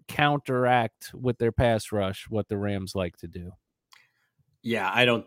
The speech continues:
Speaker 2: think that's gonna happen. I like the Rams. The Rams are getting healthy, and they're actually, if they win and the Seahawks lose, I believe they are now second place in the N F C West and squarely in the playoff hunt for the N F C. So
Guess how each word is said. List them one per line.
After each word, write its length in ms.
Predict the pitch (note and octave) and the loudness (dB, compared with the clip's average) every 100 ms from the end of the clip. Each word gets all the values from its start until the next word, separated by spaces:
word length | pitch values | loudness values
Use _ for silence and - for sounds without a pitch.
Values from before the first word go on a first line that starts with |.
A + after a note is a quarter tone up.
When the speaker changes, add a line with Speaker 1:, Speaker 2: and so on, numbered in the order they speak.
| _ | _
Speaker 2:
think 180 | - G2 | -8 -6
that's 200 | G2 F#2 | -6 -8
gonna 180 | - F#2+ | -8 -8
happen. 320 | F#2+ F2+ G2 | -10 -10 -8
I 180 | G#2 G#2+ | -4 -4
like 280 | G2+ G2 F#2 | -4 -8 -8
the 80 | G2 | -6
Rams. 460 | G2+ G2 F#2+ - | -6 -6 -6 -6
The 100 | - | 2
Rams 240 | B2+ C3+ A2+ | 4 4 4
are 40 | |
getting 140 | A2+ | 0
healthy, 420 | G#2+ A2 A2 G#2+ G#2+ | 0 -2 0 0 -2
and 120 | G2 | -2
they're 100 | G#2+ | -2
actually, 500 | G#2+ A2 G2 F#2+ F#2+ _ _ _ _ | -2 -2 -4 -4 -8 _ _ _ _
if 140 | A#2 - | -4 4
they 100 | C#3 | 6
win 540 | C#3+ F#3+ C3+ B2 B2 C3 | 8 8 6 4 0 0
and 320 | A#2 A2+ G2+ | 0 0 -4
the 240 | A2+ A2+ | -2 0
Seahawks 440 | A2 - C#3+ C3+ - | 0 0 2 2 0
lose, 360 | B2 F#3 A#2+ | 0 2 2
I 80 | A2 | 0
believe 340 | G#2+ A2+ A#2+ G#2+ | -2 -2 -2 2
they 180 | A#2 | 2
are 160 | A2+ A2 | 4 2
now 180 | A2 G#2+ | 0 -2
second 320 | - A#2+ G#2 | -2 -2 -4
place 340 | - A#2+ - | -2 -2 -2
in 100 | - | -4
the 80 | G2+ | -6
N 80 | G2+ | -6
F 80 | G2+ | -6
C 100 | G#2 | -6
West 380 | G#2 G2+ - A#2 | -6 -6 -8 -10
and 220 | G2 F#2 | -10 -10
squarely 460 | - E3 F#3 G#2+ | -6 -2 2 2
in 360 | A2 A#2 G#2+ G#2+ _ _ _ _ - | 0 -2 -4 -6 _ _ _ _ -16
the 80 | G#2+ | -6
playoff 280 | E3 C#3 | 0 0
hunt 200 | - F#2 | 0 -10
for 160 | - G#2 | -8 -8
the 100 | G#2 | -6
N 80 | G#2 | -6
F 80 | - | -6
C. 200 | G#2+ - | -6 -6
So 340 | G#2 G2 | -4 -4